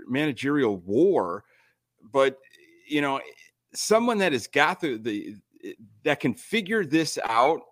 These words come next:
in terms of personalities.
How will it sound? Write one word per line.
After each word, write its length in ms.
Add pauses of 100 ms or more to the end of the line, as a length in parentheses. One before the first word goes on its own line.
(920)
in 100
terms 260
of 120
personalities. 1080